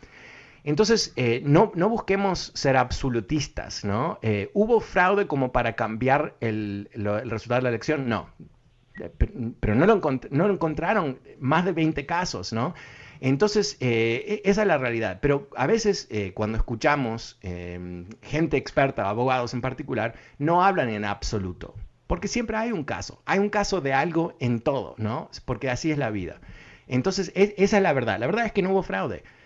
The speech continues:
Ahora, si queremos ser específicos, hubo veinte casos que se investigaron. Veinte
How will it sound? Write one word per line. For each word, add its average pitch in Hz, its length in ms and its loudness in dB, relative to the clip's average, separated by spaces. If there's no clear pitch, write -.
Ahora, 90 300 -2
si - 160 -8
queremos 135 300 2
ser 151 260 2
específicos, 185 920 -2
hubo 175 240 8
veinte 180 300 4
casos 160 280 -2
que 151 80 -6
se 135 120 -4
investigaron. 104 600 -4
Veinte 190 420 -2